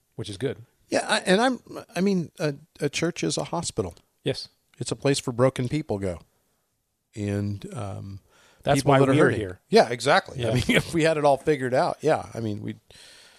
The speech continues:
Speaker 1: The broken toys. It's right here.
Speaker 2: The island of misfit toys. Is that what it is?
Speaker 1: Mm-hmm.
Speaker 2: A little bit. Um,
Speaker 1: That's
Speaker 2: I,
Speaker 1: us.
Speaker 2: I just see that, yeah, it's a place for broken people. It's a place where we're supposed to get better and get healed and, uh, then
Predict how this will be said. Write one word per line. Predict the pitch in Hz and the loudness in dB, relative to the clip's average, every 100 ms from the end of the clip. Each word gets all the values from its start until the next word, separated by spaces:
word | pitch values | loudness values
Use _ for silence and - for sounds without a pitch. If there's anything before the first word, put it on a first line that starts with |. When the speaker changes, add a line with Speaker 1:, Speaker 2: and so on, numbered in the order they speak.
| _ - | _ -10
Speaker 1:
The | 113 | -4
broken | 131 131 117 | -2 -2 -2
toys. | 127 120 101 - - _ _ | 0 2 0 -6 -16 _ _
It's | 120 | -10
right | 113 107 | -8 -6
here. | 107 | -4
Speaker 2:
The | 131 | -2
island | 123 139 143 143 | 4 4 4 2
of | |
misfit | 135 143 147 - | 2 0 0 0
toys. | 135 143 160 113 | 2 2 2 -2
Is | |
that | 120 127 | 0 2
what | 127 | 4
it | |
is? | 139 151 - 110 | 4 2 0 -6
Speaker 1:
Mm-hmm. | 117 139 | -10 -8
Speaker 2:
A | |
little | 143 131 | -4 0
bit. | 135 156 - - | 2 2 0 -4
Um, | 147 139 139 151 - - - | 2 2 2 -6 -14 -14 -2
Speaker 1:
That's | 196 - | -2 0
Speaker 2:
I, | 143 | -2
Speaker 1:
us. | 170 - - | -2 -4 -6
Speaker 2:
I | 156 | -2
just | 185 226 - | 0 2 2
see | 160 | 2
that, | 175 | 0
yeah, | 147 196 | 2 0
it's | 117 - | 0 -2
a | |
place | - 220 | 0 0
for | - 139 | -2 2
broken | 117 - 98 | 2 2 -4
people. | 101 117 | -6 -6
It's | 117 | -2
a | |
place | 147 139 | 0 0
where | 151 | 2
we're | 143 | 0
supposed | - 147 - | 2 0 0
to | |
get | 139 131 107 | -2 -2 4
better | 127 160 87 _ _ | 4 4 -2 _ _
and | 113 113 | -8 -6
get | 110 120 | -2 -4
healed | - 160 165 98 135 135 - | -2 0 2 0 -4 -10 -10
and, | 123 110 110 113 117 120 117 | -4 -2 0 -2 -2 -4 -6
uh, | - 120 117 120 | -6 -6 -6 -4
then | 131 127 123 | -2 -2 -4